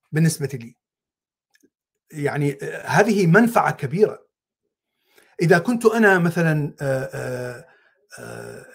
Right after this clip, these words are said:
آه، شخص، آه، فقير ومعدم، وهناك، آه، مجموعة تقول لي: "إذا تنضم لنا ستصبح على، ستحصل على نساء، تحصل على أسيرات، تحصل على سبايا."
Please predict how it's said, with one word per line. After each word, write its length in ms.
آه، 260
شخص، 600
آه، 200
فقير 440
ومعدم، 560
وهناك، 380
آه، 280
مجموعة 500
تقول 420
لي: 100
"إذا 200
تنضم 400
لنا 280
ستصبح 500
على، 240
ستحصل 540
على 260
نساء، 520
تحصل 240
على 340
أسيرات، 580
تحصل 220
على 480
سبايا." 580